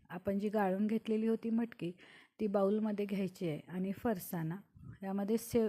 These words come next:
शेवचं प्रमाण जास्त असतं कोल्हापुरी मिसळमध्ये, तर अशा प-, पद्धतीनं शेव फरसाणा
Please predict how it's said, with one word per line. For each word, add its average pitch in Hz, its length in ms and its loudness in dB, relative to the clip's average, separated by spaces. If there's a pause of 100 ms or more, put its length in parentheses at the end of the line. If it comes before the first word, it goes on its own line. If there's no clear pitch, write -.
(140)
शेवचं 220 460 -2
प्रमाण 220 420 0
जास्त 226 280 -2
असतं 196 320 -6 (720)
कोल्हापुरी 180 560 -2
मिसळमध्ये, 175 680 -4 (380)
तर - 80 -8
अशा 185 240 -6
प-, 190 300 -8 (200)
पद्धतीनं 185 480 -4
शेव 196 260 -2
फरसाणा 196 580 -2